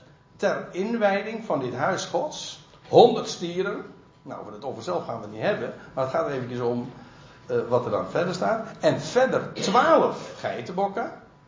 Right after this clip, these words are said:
tot een zondoffer voor geheel Israël, naar het getal van de stammen Israël." Stammen Israëls.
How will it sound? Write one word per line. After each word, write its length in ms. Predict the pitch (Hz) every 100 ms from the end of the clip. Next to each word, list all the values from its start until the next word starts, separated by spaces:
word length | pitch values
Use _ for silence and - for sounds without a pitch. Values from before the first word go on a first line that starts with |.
| - -
tot 180 | 151
een 80 | 110
zondoffer 540 | - 165 208 202 - -
voor 380 | - 220 190
geheel 1000 | - 165 127 - - 117 147 196 285 262 -
Israël, 1120 | 160 - - 214 233 214 214 262 427 - - - - _ - -
naar 420 | 202 214 185 147
het 220 | 156 147
getal 1040 | - - 143 - 160 165 226 339 349 - -
van 240 | - 240 202
de 120 | 226
stammen 640 | - - 233 247 254 262 311 285
Israël." 680 | 247 196 175 143 113 101 - - - - _ - _ _ - - _ - - -
Stammen 340 | - 120 117 135
Israëls. 800 | 120 113 - 85 - - -